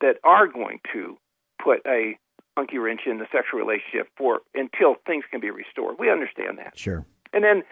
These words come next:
Speaker 1: and then that obligation, I think I see this a lot in,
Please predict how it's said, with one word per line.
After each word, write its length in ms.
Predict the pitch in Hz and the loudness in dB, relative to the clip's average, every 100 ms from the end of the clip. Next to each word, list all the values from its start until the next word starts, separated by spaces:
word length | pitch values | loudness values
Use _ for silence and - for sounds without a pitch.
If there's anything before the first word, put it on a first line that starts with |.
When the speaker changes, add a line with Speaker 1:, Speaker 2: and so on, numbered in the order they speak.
| - - | -8 0
Speaker 1:
and 120 | 208 | 2
then 120 | 208 | 6
that 140 | 175 | 8
obligation, 680 | 151 160 147 127 135 139 139 151 | 8 8 6 2 2 2 0 0
I 100 | 214 | 0
think 240 | 175 143 | 0 4
I 120 | 135 - | 2 2
see 80 | 156 | -2
this 160 | 139 127 | -2 0
a 40 | 104 | 0
lot 380 | 117 117 117 - _ _ - _ | 4 4 4 -2 _ _ -20 _
in, 320 | 156 151 143 | 0 2 0